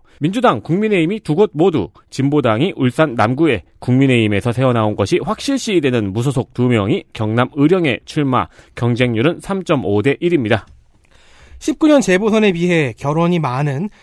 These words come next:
Speaker 2: 자치단체 의회 선거는 짧게 짚고 넘어가겠습니다. 광역자치단체 의원 선거,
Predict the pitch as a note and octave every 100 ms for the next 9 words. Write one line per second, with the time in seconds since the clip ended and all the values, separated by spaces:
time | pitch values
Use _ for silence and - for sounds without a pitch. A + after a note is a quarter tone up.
0 | _ - C#3+ - G#3 F#3 F#3+ E3 E3 E3
1 | D3 F3+ F3 A3 B3+ _ A3+ B3 - _
2 | - D3 B2 C3 B2+ A#2 - A#2 A2+ D#3
3 | - - - _ _ - B3 - - A#3+
4 | G#3+ A3 G#3 G3 F#3 F#3 F3+ F3+ C#3